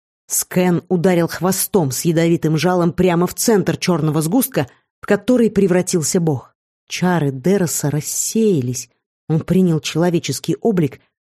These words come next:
отлетел к стене. В руках снежного принца что-то вспыхнуло, и бог неподвижно замер в огромной глыбе льда. Всё произошло так быстро, что я опомнилась лишь тогда, когда наполовину прочитала заклинание вечного сна,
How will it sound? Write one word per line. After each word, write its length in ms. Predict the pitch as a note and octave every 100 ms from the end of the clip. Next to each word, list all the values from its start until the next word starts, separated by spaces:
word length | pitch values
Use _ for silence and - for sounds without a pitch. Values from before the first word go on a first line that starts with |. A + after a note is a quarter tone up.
| _
отлетел 540 | B3 A#3 A3 G#3+ G3+ D#3+
к 80 |
стене. 500 | - - G3+ F#3 C3 - _ _ _ -
В 140 | C#3+
руках 340 | F3 F3 F3 -
снежного 540 | - F3 D3 D#3 D3
принца 380 | - F#3+ F3+ D#3
что-то 340 | - E3 F3
вспыхнуло, 840 | - - _ - C4 F#3 F#3+ D#3 B2 _ _ _ _ _ _ -
и 100 | F#3
бог 300 | D#3 G#3+ -
неподвижно 600 | G3+ G3 E3+ F#3 F3+ F#3+
замер 400 | E3 F3 D3 D3
в 80 | D#3
огромной 420 | D3+ D#3+ F3 F3+
глыбе 420 | D#3+ D#3 D#3 C#3
льда. 400 | C#3+ C3+ C#3+ C#3 _ _ _ _ _ _ _ -
Всё 460 | - - - A3+
произошло 720 | F#3 D#3 E3+ E3+ F#3 - G3+
так 280 | F#3 E3+ D3+
быстро, 640 | D3+ C4 D4+ - G3 C#3 A#2 _ _ _ _ _ -
что 180 | - G#3
я 240 | G3+ A3+
опомнилась 600 | G#3+ G#3+ A#3+ B3 A3+ G3+
лишь 200 | G#3+ G3
тогда, 360 | - G3 F3 A#3+
когда 280 | A#3 F3+ F#3+
наполовину 600 | F#3+ G3 G3 F3+ A#3+ A3+
прочитала 520 | G3 F#3+ - G#3 G#3
заклинание 680 | G3 G3+ G3+ G3+ G3+ G#3+ G#3+
вечного 420 | G#3 - A3 A#3+
сна, 380 | - C#4 A#3+